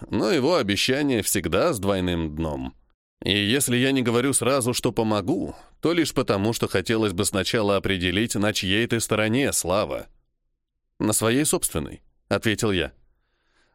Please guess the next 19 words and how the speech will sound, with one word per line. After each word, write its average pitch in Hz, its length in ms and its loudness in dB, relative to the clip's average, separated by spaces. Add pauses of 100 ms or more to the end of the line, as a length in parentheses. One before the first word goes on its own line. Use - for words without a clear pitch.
На 104 120 0
стороне 123 340 2
своих 120 300 0
людей. 98 460 0 (460)
Их 127 240 2
как-то 127 260 0
незаметно 117 580 2
набралась 104 420 2
уже 98 160 2
целая 92 340 0
толпа. 95 400 -2 (640)
То, 214 120 0
что 160 200 0
Мальцев 139 440 0
старый 135 320 2
маразматик, 107 720 0
помешанный 104 500 0
на 90 120 0
убийстве, 87 600 0